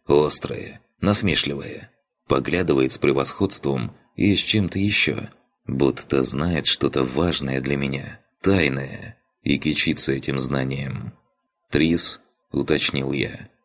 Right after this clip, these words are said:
Кивнув, тот спросил в ответ: "Страждан?" Тут уже кивать пришлось мне. Странно, но, встретившись с вожаком демов,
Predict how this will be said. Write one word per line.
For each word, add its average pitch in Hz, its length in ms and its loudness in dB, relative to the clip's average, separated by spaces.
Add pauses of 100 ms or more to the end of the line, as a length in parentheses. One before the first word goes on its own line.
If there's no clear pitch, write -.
Кивнув, 69 640 0 (120)
тот 104 200 2
спросил 92 480 0
в 90 60 2
ответ: - 520 -2 (240)
"Страждан?" 69 1000 0 (380)
Тут 92 260 4
уже 87 260 2
кивать 80 440 4
пришлось 71 500 0
мне. 69 480 -6 (240)
Странно, 76 720 2 (180)
но, 73 240 0
встретившись 87 680 0
с - 80 0
вожаком 73 520 2
демов, 82 500 -2